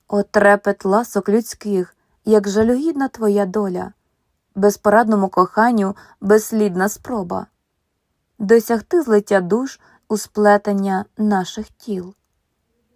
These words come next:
А потім прощавай, все скінчено, і вже важко упізнати ту жінку, яка була для вас усім у якусь пору нашого життя. І в чий потаємний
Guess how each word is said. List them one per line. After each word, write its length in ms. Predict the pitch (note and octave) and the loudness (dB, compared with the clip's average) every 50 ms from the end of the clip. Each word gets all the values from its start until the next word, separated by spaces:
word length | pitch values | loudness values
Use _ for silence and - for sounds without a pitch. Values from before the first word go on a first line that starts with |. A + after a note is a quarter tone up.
| _ _ _ _ _ _ _ _ _ _ _ | _ _ _ _ _ _ _ _ _ _ _
А 120 | - A3 G#3+ | 0 0 0
потім 640 | G#3+ _ A3+ G#3+ G#3 G3+ - G#3 G3 F#3+ F#3+ G3+ G#3 - | 2 _ 4 4 4 4 2 -2 -4 -4 -4 -6 -10 -12
прощавай, 720 | - - G#3+ G#3 - - - G#3 G#3 A3+ C4+ C4+ A#3+ G#3+ - _ _ _ _ _ _ _ | -10 -8 -8 -8 -8 -8 -6 -6 -4 -4 -6 -8 -8 -10 -16 _ _ _ _ _ _ _
все 260 | - - - F#4+ F#4+ | -20 -6 -2 0 0
скінчено, 720 | F#4 - - - A3+ A#3+ C4+ C4 - - G3+ F#3 F3 F3+ - - _ _ _ _ _ _ _ _ _ | 0 -2 -4 -2 -2 0 0 -2 -2 -4 -4 -4 -4 -6 -8 -12 _ _ _ _ _ _ _ _ _
і 140 | A#3 A3+ G#3+ | 2 2 2
вже 180 | G#3 G#3+ A3+ | 4 2 4
важко 500 | G#3+ G#3+ A3+ A3+ A3+ - - - G#3+ G#3 | 4 6 4 4 4 0 0 4 4 4
упізнати 580 | G3+ G3+ - G#3+ G3+ G3+ A3+ A#3+ A#3+ A#3 A3 G3 | 4 4 2 2 2 4 2 2 2 2 0 0
ту 160 | - G3+ G3 | 2 0 0
жінку, 360 | F#3 F#3+ A3 B3 B3 A3 G#3+ | 0 0 -4 -4 -2 0 0
яка 260 | F#3+ F#3+ F#3+ A3 G#3+ | 0 0 2 0 0
була 280 | G3+ F#3 G3+ G3+ G#3+ G#3+ | 0 0 0 0 0 0
для 240 | G3+ G3+ G3 G3 F#3+ | 0 -2 -2 -2 -2
вас 400 | F3+ F#3 G#3+ B3 B3+ - - - _ | -2 -2 -4 -4 -4 -8 -12 -12 _
усім 540 | - G#3 F#3+ - - - - C4+ B3+ A#3 G3+ - - | -6 -6 -6 -6 -10 -16 -12 -8 -8 -8 -8 -6 -4
у 60 | G3 | -2
якусь 460 | G3 G3 G3 - - G#3 G3 - - _ | -2 -2 -2 0 -2 -4 -4 -6 -12 _
пору 320 | - A3 A#3 A#3 A3 G#3+ | -2 0 0 2 2 0
нашого 480 | G3+ G3 F#3+ G3 G#3 G#3 - G#3 G3 F#3+ | 2 2 2 0 0 -2 -4 -6 -6 -6
життя. 580 | F3+ G3 G#3+ G#3+ _ _ - G#3+ F#3 F3+ F3 - _ _ _ _ _ _ _ _ _ _ _ _ _ _ _ _ _ - | -6 -6 -8 -8 _ _ -6 -6 -6 -6 -8 -14 _ _ _ _ _ _ _ _ _ _ _ _ _ _ _ _ _ 0
І 120 | A3 G#3 | 2 2
в 80 | F#3+ F#3+ | 2 2
чий 300 | - - - A3+ A3+ G#3+ | -4 -2 0 0 0 0
потаємний 880 | - G3+ F#3+ - G3 F#3+ F3+ F3+ G#3 A#3+ A#3 A3 G3+ F#3+ F#3 F#3 | 0 -2 -2 0 0 0 0 0 0 0 0 0 0 0 -2 -4